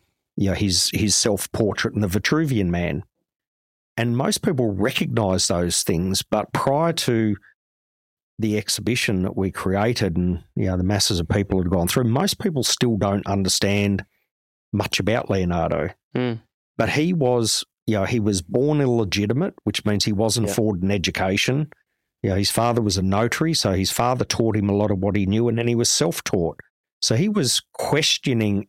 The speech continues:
Speaker 1: everything that the church was teaching all the scholars at the time, and he was proving or disproving it through experimentation.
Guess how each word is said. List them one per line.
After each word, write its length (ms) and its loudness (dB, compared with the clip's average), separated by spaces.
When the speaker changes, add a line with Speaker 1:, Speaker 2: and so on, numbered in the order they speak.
Speaker 1:
everything 600 0
that 160 -2
the 80 -4
church 500 -2
was 180 -2
teaching 400 0
all 200 0
the 60 -2
scholars 520 0
at 100 -10
the 80 -6
time, 460 0
and 360 2
he 180 -2
was 180 2
proving 640 0
or 160 2
disproving 640 0
it 200 -4
through 340 0
experimentation. 1080 0